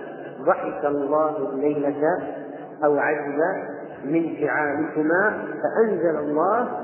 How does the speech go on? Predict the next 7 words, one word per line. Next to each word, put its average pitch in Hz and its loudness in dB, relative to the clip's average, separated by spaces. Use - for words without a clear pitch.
'ويؤثرون 156 2
على 139 2
أنفسهم 139 -2
ولو 135 6
كان 127 -2
بهم 127 -2
خصاصة، 127 -2